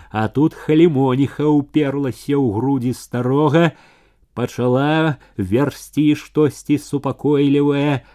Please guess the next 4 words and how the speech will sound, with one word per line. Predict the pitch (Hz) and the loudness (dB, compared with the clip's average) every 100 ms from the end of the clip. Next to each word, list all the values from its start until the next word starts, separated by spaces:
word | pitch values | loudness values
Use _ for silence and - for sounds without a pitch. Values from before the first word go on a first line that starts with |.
| - - | -14 -4
прымірэнчае. | 107 139 147 123 127 127 - - 127 131 135 127 - _ | -2 0 0 0 0 -2 -6 -2 0 2 0 -2 -10 _
Глушак | - 82 85 104 107 117 131 143 135 | -12 -8 -4 -6 -6 -6 -4 -4 -4
адно | 131 117 131 135 135 | -4 -2 -2 0 -2
злосна | 104 117 123 127 - 131 139 | -2 0 0 -2 -4 -4 0